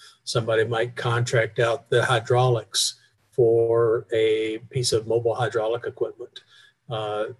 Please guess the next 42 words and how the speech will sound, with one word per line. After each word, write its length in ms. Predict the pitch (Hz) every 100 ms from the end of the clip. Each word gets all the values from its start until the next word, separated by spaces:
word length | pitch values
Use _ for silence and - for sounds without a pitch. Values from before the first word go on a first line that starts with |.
| -
so 160 | -
there's 220 | 143 131 127
multiple 560 | 151 165 160 127 131
things 260 | 127 120 -
that 80 | 123
somebody 400 | 135 123 117 117
might 460 | 113 120 127 120
send 260 | - 123 117
out 200 | 110 -
to 220 | 139 131
a 80 | 120
contract 520 | 120 113 120 123 113 113
manufacturer, 720 | 110 113 117 113 - 110 104 - - _ _ 131
uh, 200 | 123 127
or 160 | 151 151
to 220 | 135 139
a 60 | 127
sub-supplier 960 | - 135 123 - 120 - 110 110 110
is 200 | 113 104 123
what 120 | 120 -
some 240 | - 117
people 240 | 127 120
might 220 | 113 - -
see 160 | 127
it 100 | 110
as. 240 | 104 98 - - - - _
For 480 | - 139 131 135 139 -
us 300 | 170 180 -
at 180 | 131 -
Prince 240 | 156 127
Manufacturing 640 | 127 123 127 143 143 120
here 160 | 123 123
in 80 | 113
Asheville, 520 | 113 127 - 127 110 - _
North 180 | 131 127
Carolina, 440 | 120 113 143 123
we, 400 | 120 143 156 147 - - - -
we 100 | 214
specialize 920 | - 165 - 135 131 131 127 123 -
in 360 | 123 123 123 127
basically 520 | 123 180 - 151 139
five 380 | 127 143 147 139